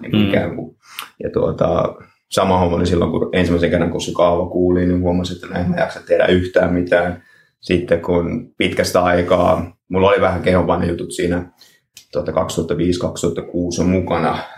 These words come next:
Speaker 1: ö, Gymnastic Bodies, jota taisi tulla siihen aikoihin kirja, tässä se, ö, Christopher Sommerin ensimmäinen kirja Telinen voimistelijutusta, joka oli aika semmoinen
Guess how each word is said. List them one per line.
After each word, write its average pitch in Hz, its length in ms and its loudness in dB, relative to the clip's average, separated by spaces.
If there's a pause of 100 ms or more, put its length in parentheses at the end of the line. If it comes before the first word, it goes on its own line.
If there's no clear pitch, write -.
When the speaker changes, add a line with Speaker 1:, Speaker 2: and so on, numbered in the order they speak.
(100)
Speaker 1:
ö, - 300 -2 (420)
Gymnastic 80 480 -2
Bodies, 85 360 2
jota - 160 -2
taisi - 420 -2 (240)
tulla 82 180 2
siihen 87 440 2
aikoihin 85 500 2
kirja, 87 480 2 (260)
tässä - 320 2
se, - 220 -8
ö, - 340 -8 (400)
Christopher 80 360 0
Sommerin 85 400 2
ensimmäinen 87 680 -2 (680)
kirja 98 500 4 (400)
Telinen 90 340 4
voimistelijutusta, 90 880 4
joka 87 220 0
oli 90 100 0
aika 87 220 2
semmoinen 87 680 0